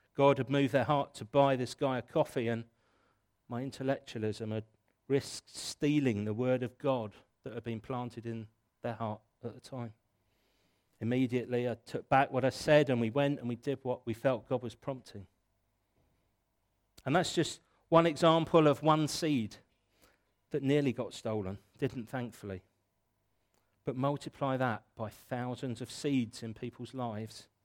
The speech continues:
in millions of people, and we can start to see why the majority of the world remains unsaved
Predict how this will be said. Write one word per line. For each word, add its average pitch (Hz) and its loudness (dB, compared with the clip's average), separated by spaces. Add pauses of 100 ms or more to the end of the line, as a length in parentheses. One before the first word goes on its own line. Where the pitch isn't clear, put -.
(720)
in 120 -2
millions 139 4
of 123 -6
people, 131 -2 (1200)
and 120 -6
we 127 0
can 127 -4
start 147 2
to - -8
see 143 0
why 117 -2
the 117 -6
majority 127 -6
of 123 -10
the 135 -10
world 120 -4
remains 107 -8
unsaved 107 -14